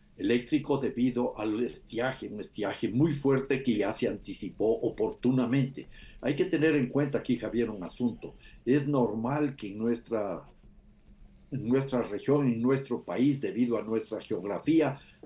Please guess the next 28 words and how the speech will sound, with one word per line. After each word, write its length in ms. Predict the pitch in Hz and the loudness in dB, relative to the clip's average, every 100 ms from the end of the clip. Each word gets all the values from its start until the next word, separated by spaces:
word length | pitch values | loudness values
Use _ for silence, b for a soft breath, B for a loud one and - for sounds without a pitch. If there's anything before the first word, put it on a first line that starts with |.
| 127 | 0
haya 320 | 143 135 123 | 4 4 4
épocas 540 | 135 135 - 131 110 | 2 0 0 -2 -2
de 100 | - | -2
estiaje, 720 | 98 - 101 95 117 - 85 - | -4 -4 -4 -2 -2 -6 -12 -12
pero 140 | 80 | -8
hay 180 | 107 135 | 0 2
épocas 420 | 147 143 160 151 | 2 0 -2 -2
de 80 | 135 | 0
estiaje 480 | 123 - 117 123 123 | -2 0 0 0 -2
en 80 | 113 | -4
la 120 | 107 | -4
cordillera 540 | 107 92 95 110 123 | -6 -6 -2 2 4
oriental, 680 | 113 107 98 92 - 131 147 | 4 2 -2 -8 -2 0 0
la 100 | 92 | -4
que 120 | - | -8
va 140 | 85 107 | -6 -6
hacia 200 | - 104 | -2 0
la 80 | 98 | 0
Amazonía, 640 | 92 87 92 113 123 117 | -4 -6 -2 2 4 4
y 60 | 98 | 0
en 100 | 95 | -6
la 80 | 92 | -6
cordillera 600 | 98 87 98 107 120 117 | -8 -4 -4 2 4 4
occidental, 680 | 113 107 90 92 110 113 B B B _ | 2 -2 -2 -4 -2 -2 B B B _
que 140 | 110 101 | -2 0
va 160 | 123 | 0
hacia 300 | 120 - 107 | 0 0 -2
el, 120 | 101 | -2